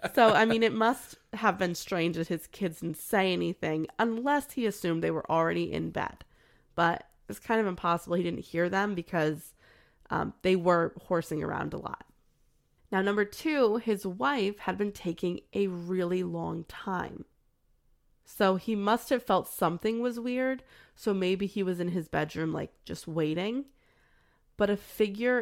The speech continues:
is going to appear in the doorway of the master bedroom. The man was average in stature. John could not make out who the person was because they were wearing a ski mask.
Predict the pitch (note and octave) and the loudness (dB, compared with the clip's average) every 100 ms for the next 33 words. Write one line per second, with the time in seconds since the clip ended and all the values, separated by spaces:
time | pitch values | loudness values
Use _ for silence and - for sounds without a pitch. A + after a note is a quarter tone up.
0 | - F3+ - F3 E3 F3 - F#3 - - | 0 -4 -2 0 0 -2 -2 -4 -4 -8
1 | E3 D3 D3 - E3+ D#3+ D#3+ E3+ E3 E3 | -2 0 0 -2 -4 -4 -4 -2 -2 -2
2 | E3 - D#3+ D#3+ D#3 D3+ D3 - E3+ D#3+ | -2 -4 -6 -6 -4 -6 -8 -10 -6 -6
3 | D#3+ - - - - - G#3 _ _ _ | -6 -8 -10 -10 -16 -16 -20 _ _ _
4 | _ _ _ _ _ _ _ - G#3 G#3 | _ _ _ _ _ _ _ 0 4 4
5 | G#3+ C#4+ D#4 - F3+ F3+ F3+ F#3 E3+ - | 4 2 0 2 2 2 0 -2 -6 -4
6 | D#3 D#3+ - - - _ _ _ _ _ | -4 -4 -6 -8 -10 _ _ _ _ _
7 | _ - G#3+ A3 C4 D4 C4 B3 G#3 G3+ | _ 0 4 4 2 0 0 2 2 2
8 | G3+ - - C#4 D#4+ C#4 - G3 F3 F3 | 2 0 -2 0 2 2 2 0 0 -2
9 | E3+ D#3 D3 E3+ - F3 - F#3+ E3 E3 | 0 0 0 -4 -8 -10 -2 2 2 2
10 | - E3 F3+ F3 D#3 D#3 F3 - - B3+ | 0 0 2 0 0 0 -2 -6 -4 0
11 | A3 - - - - | 0 -2 -6 -14 -20